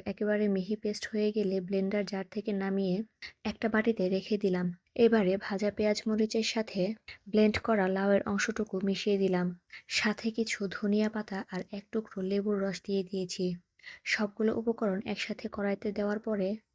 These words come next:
খুব ভালো করে উপকরণগুলো নেড়ে নিয়েছি। এমনভাবে নাড়তে হবে যাতে পেস্ট করা লাউয়ের অংশটুকু থেকে সবগুলো পানি উধাও হয়ে যায়, মানে পানি শুকিয়ে যায়।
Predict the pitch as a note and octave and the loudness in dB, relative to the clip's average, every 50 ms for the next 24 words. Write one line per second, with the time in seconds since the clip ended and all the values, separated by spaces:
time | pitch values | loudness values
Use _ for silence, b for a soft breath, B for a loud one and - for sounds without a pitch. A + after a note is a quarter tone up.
0 | _ B B B B B _ - A3+ G#3+ G#3+ - G#3 G3+ G3 G3+ G3+ - A3+ A3 | _ B B B B B _ 2 2 2 2 0 0 2 2 2 2 0 0 2
1 | G3+ F3+ F3+ - G#3+ - G#3+ G#3 G#3+ G#3+ G#3+ G#3+ G#3+ G#3+ G#3 G#3 F#3+ F#3 F#3+ F#3+ | 2 2 0 -2 -2 -4 -4 -2 0 0 2 2 2 4 4 2 2 2 2 2
2 | G3 G3+ G3+ G#3 G3+ G3 F#3+ F#3 F3+ F3+ - - - F3+ F3+ F3 F3 - _ _ | 2 2 4 4 2 4 2 2 0 0 -2 -4 -4 -4 -4 -4 -8 -12 _ _
3 | _ _ _ _ _ _ - A3+ G#3+ A3 A3+ A3 A3 A3+ A3+ A3+ A3 G#3 G3+ G3 | _ _ _ _ _ _ 4 6 8 8 8 6 6 4 4 4 4 2 2 0
4 | G3+ - A3 G#3 G#3+ A3+ G#3+ F#3 F3+ F3+ G3 F#3+ - G3+ - - G3+ G3 - - | -2 -4 -4 -2 0 2 2 2 2 0 0 -4 -4 -6 -4 -4 -4 -4 -4 -8
5 | - - G#3+ G#3+ G#3 G3+ G3 G3 G3+ G3+ - - G3+ G3+ - - G#3+ A3+ G#3+ - | -6 -2 -2 0 2 2 2 2 2 2 2 0 -2 -2 -2 -4 -4 -6 -4 -4
6 | A3 G#3+ - A3+ A3 - F3+ F#3+ G3 - - G3 G3 G3 - G#3+ G#3 G#3 G#3 - | -4 -4 -2 -4 -2 0 0 0 0 -2 -4 -4 -6 -4 -4 -4 -4 -4 -2 -2
7 | G3+ F#3+ F3+ F3+ G3+ - - G#3 - G#3 G#3 G3 F#3+ G3+ G3+ G3 F#3+ - F#3 F3+ | 0 2 2 2 2 0 -2 -4 -2 -2 -2 -2 -2 0 0 0 0 0 -2 -2
8 | F3+ B B B B B B B B B - G#3 G#3+ G#3+ F#3+ F#3+ G3 - - G#3 | -4 B B B B B B B B B 0 2 2 2 2 0 -2 -4 -2 -2
9 | G#3 G#3 G3+ - - G#3+ G#3 - G#3 G#3 G#3 G3 G#3 F3+ F3 F3+ | 0 0 0 -2 -4 -6 -6 -2 0 0 2 2 2 0 0 0